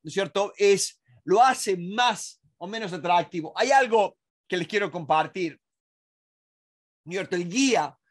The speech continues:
entonces, ¿quién es el guía? Nosotros somos el guía, nosotros somos los, los líderes en toda negociación. <clears throat> Entonces,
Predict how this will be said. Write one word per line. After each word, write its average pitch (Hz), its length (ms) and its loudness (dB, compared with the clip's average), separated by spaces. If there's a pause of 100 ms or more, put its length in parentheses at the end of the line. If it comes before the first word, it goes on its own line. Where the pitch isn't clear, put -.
entonces, 202 340 -2
¿quién 311 180 -4
es 247 60 0
el 233 120 -2
guía? 151 260 -6
Nosotros 185 460 -2
somos 202 240 -4
el 165 120 -6
guía, 127 340 -6
nosotros 185 200 -2
somos 208 200 -2
los, 170 120 0
los 165 300 0
líderes 170 520 -6 (240)
en 156 120 -10
toda 214 160 2
negociación. 175 840 -2 (140)
<clears throat> - 560 -20
Entonces, 208 500 0